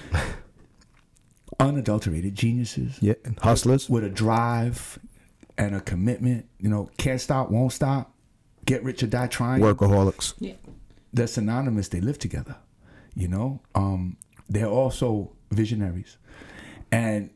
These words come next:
Speaker 2: when Curtis came, everything I learned with Puff and everything Chris learned with L L, and then you add in Jimmy Iovine,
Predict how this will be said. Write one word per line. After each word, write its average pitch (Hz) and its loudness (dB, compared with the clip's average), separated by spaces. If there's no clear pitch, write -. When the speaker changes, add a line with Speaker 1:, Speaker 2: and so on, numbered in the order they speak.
Speaker 2:
when 110 2
Curtis 196 2
came, 123 -2
everything 147 2
I 123 2
learned 123 2
with 104 0
Puff 101 -2
and 92 -4
everything 98 -2
Chris - -4
learned 98 -4
with 95 -4
L 90 -2
L, 85 -8
and 95 0
then 98 -2
you 101 -2
add 98 -2
in 95 -2
Jimmy 101 -2
Iovine, 92 -4